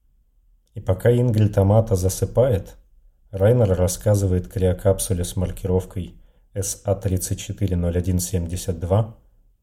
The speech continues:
свою последнюю историю. «Я верю, что ты простишь,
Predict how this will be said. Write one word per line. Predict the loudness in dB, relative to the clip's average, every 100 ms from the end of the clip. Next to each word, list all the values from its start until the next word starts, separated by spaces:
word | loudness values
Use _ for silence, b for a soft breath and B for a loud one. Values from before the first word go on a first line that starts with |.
| _
свою | -14 -6 -2 0
последнюю | 0 0 0 2 2 0
историю. | -2 -8 -8 -10 -14 _ _ _ _ _ _ _ _ _ _ _ _ _ _ -20 _ _ _ _ _ _ -20 -20 -20 -20 _ _ _ _ _ _ _ _ _ _ _ _ _ -20 _
«Я | -2 4 6
верю, | 6 4
что | 0 0
ты | 0 0
простишь, | 2 2 0 -2 -4 -6